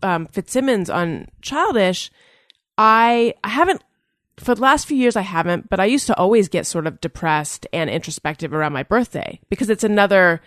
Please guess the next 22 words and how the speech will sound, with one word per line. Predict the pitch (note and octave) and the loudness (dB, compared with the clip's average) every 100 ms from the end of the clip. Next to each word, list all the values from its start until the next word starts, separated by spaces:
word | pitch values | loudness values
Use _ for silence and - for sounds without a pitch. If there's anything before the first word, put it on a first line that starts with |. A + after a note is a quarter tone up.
| _ _ | _ _
time | - A3 G#3 F#3+ | 0 4 4 2
to | F3+ | -2
sort | F#3 E3+ | -2 -2
of | |
take | - F#3+ | -2 -4
inventory | G3 F#3 F3+ F3+ D#3+ - - F3 D#3+ | -4 -4 -4 0 0 0 -2 0 0
of, | D3+ | 0
like, | D#3 D#3 | -2 -2
where | F3 E3+ | 0 2
am | E3 E3 | 2 2
I | D#3 | 0
versus | D#3 E3 E3 D3 | 0 -2 -4 -6
where | D#3 D3 | -4 -2
I | |
was | D3 | -4
trying | - D#3 | -6 -8
to | C#3+ | -4
go. | E3+ E3+ D#3+ D3+ - _ _ _ | 0 4 4 2 -4 _ _ _
And | F3+ | -6
he | G3 | -4
was | F#3+ | -2
like, | F3 - | -6 -8